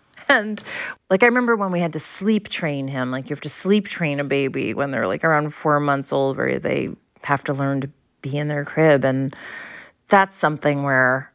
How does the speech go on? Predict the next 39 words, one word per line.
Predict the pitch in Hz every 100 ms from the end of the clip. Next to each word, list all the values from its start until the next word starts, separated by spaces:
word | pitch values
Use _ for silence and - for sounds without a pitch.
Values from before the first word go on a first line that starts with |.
| _ _
I | 143 147 143 143
fully | - - 139 123 123
lost | 123 117 -
my | 123
mind. | 120 123 117 117 113 -
I | 131
mean, | 127
I | 127
just | 120 120 -
could | 151 131
not, | 120 107 110 - _ _ _ _ _ _ _ -
I | 139
just | 110 -
couldn't | - 120 123 -
do | 117
it. | 110
I | 113
couldn't | 113 120 120
hear | 117 120
him | 113 117
crying. | 101 - 117 120 120 123 123 -
And | 131 123 123 127 - - - - _ _ _
I | 135 139
was | 135
sort | - - 131
of | 123
of | 117
the | 120
mind | 127 120 117 110
to |
be | 139 123
like, | 113 -
"Well, | 160 160
I'll, | 151 143 147 - _ _ _ _ -
I'll | 175
just | 170 156
Velcro | 143 151 - 151
<laughs> | 151
myself." | 175 - - 349 -